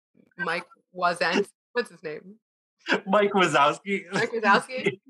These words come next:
Speaker 2: <laughs> Steve Wozniak.
Speaker 1: Johnny, Tommy.
Speaker 2: Tommy Wiseau.
Speaker 1: Tommy Wiseau. I was gonna get there.
Speaker 2: Steve Wozniak. <laughs>
Speaker 1: Who's Steve Wozniak?
Speaker 2: He, like,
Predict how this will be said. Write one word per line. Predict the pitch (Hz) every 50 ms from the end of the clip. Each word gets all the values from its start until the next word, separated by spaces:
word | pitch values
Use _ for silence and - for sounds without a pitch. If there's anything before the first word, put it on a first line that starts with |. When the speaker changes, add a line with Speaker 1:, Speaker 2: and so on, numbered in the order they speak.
| 202
Speaker 2:
<laughs> | - _ _ - -
Steve | 240 233 190 165 -
Wozniak. | 196 180 180 - - - _ _ _ - 330 320 247 185 - - - - - _ _ _ _ _ _ -
Speaker 1:
Johnny, | 277 262 254 269 302 311 302 311 - - - _ _ _ _ _ _ -
Tommy. | - 240 247 269 269 262
Speaker 2:
Tommy | 233 240 240 240 262 262
Wiseau. | 240 226 214 214 202 196 175 208 208 214 226 226 208 175 160 147 135 -
Speaker 1:
Tommy | - 339 349 392
Wiseau. | 392 381 381 392 392 403 381 381 370 339 285 247 226 214 214 -
I | 233 254
was | 269 262
gonna | 233 262 240 233
get | 214 226 214 -
there. | 214 202 185 180
Speaker 2:
Steve | 180 175 170 -
Wozniak. | 180 185 196 226 233 202 190 185 170 165 165 175 170 - - _
<laughs> | _ _ -
Speaker 1:
Who's | 226 214 - - 135 - _ - - 523 - -
Steve | - - 466 466 427
Wozniak? | 403 - 311 403 - 269 311 285 247 196 240 - 240 - _ _ - - _ _ _ _ _ - - 208 202 -
Speaker 2:
He, | - - - 220
like, | 233 233 233 233 226 220